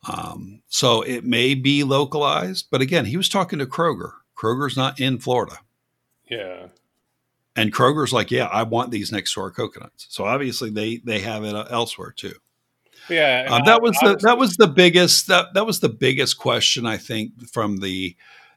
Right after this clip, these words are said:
Speaker 1: the other biggest question from the other judges was, "I just don't, I don't see this. I don't see, I, I, I'm not gonna go buy two dozen coconuts. I'm sitting around and me opening a coconut and drinking it. It's not,"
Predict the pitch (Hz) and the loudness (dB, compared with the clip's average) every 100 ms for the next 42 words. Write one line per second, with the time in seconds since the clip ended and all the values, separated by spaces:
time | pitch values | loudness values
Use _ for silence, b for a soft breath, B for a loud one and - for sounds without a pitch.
0 | - 113 117 127 117 110 107 113 - 110 | -2 2 2 2 0 0 -2 -4 -4 -4
1 | 113 113 - 110 95 98 90 90 92 92 | -2 -6 -8 -8 -6 -6 -6 -8 -8 -8
2 | 95 92 90 87 - - _ _ _ _ | -10 -10 -10 -10 -10 -12 _ _ _ _
3 | _ _ _ _ _ _ _ _ _ _ | _ _ _ _ _ _ _ _ _ _
4 | _ - 107 113 - 104 - 98 98 _ | _ -8 -8 -8 -8 -6 -6 -6 -8 _
5 | _ _ 98 92 104 104 - - - 113 | _ _ -8 -6 -6 -6 -10 -8 -6 -4
6 | 180 233 95 - - - 110 104 104 - | -6 -8 -12 -12 -14 -10 -8 -8 -8 -6
7 | - - - - 123 117 - 98 - - | -6 -6 -8 -8 -8 -8 -8 -8 -8 -4
8 | 101 156 208 175 110 90 90 90 87 85 | 0 0 -2 -4 -6 -6 -4 -4 -4 -2
9 | 82 90 90 87 90 82 - 120 107 90 | -2 0 -4 -8 -10 -12 -8 -6 -6 -6
10 | 87 87 92 87 98 101 - 95 87 - | -8 -8 -10 -10 -12 -10 -10 -10 -10 -8
11 | 98 90 90 92 101 95 95 92 92 - | -8 -8 -8 -8 -8 -8 -6 -6 -8 -10
12 | 98 92 87 92 90 98 98 92 90 92 | -10 -10 -10 -14 -14 -14 -12 -12 -12 -10
13 | 87 95 - 104 | -12 -10 -8 -10